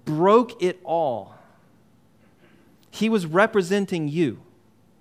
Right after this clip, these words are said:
and you got credited with that disobedience.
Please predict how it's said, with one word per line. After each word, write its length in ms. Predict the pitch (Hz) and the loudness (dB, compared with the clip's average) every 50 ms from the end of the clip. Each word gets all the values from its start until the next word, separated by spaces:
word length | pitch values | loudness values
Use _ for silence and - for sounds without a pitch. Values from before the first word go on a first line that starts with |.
| _ _ | _ _
and 160 | - 139 135 131 | -6 -4 -4 -2
you 160 | 139 190 214 | -4 -4 -2
got 240 | - 240 214 180 - | 0 0 0 -2 -4
credited 480 | - - 208 190 160 127 120 110 101 | -4 -2 -2 0 0 -2 -4 -6 -4
with 200 | 110 127 127 120 | -4 -6 -4 -2
that 200 | - 135 131 123 120 | -2 -2 -2 -2 -4
disobedience. 840 | 131 123 - - 127 110 104 113 101 95 92 92 - - - - | -8 -8 -6 -8 -8 -8 -8 -10 -12 -12 -14 -18 -20 -20 -20 -20